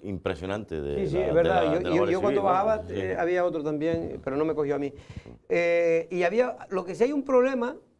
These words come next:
Speaker 2: es curioso, porque estas cosas, claro, en Canarias, por ejemplo, hay muchos mercados, mercados de abasto, mercados de, de, de, de,
Speaker 1: <clears throat>
Speaker 2: en este caso, de, de venta de productos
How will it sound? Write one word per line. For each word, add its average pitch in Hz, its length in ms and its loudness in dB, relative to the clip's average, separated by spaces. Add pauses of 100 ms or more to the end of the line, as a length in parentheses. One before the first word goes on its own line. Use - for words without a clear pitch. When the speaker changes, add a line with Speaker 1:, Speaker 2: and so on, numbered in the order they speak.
(160)
Speaker 2:
es 196 220 -4
curioso, 196 640 -2 (320)
porque 147 180 -10
estas 170 180 -6
cosas, 185 260 -10
claro, 214 300 -6 (220)
en 160 120 -4
Canarias, 208 460 0
por 160 120 -6
ejemplo, 170 220 -4
hay 160 120 -2
muchos 175 240 -4
mercados, 170 440 -2
mercados 214 440 -2
de 208 60 0
abasto, 226 380 -2
mercados 196 500 -2
de, 175 160 -4
de, 151 180 -4
de, 143 160 -2
de, 135 140 -4
Speaker 1:
<clears throat> 95 380 -10
Speaker 2:
en 131 120 -6
este 170 200 -4
caso, 190 260 -4
de, 160 180 0
de 143 140 0
venta 165 340 -4
de 151 100 -4
productos 147 680 -4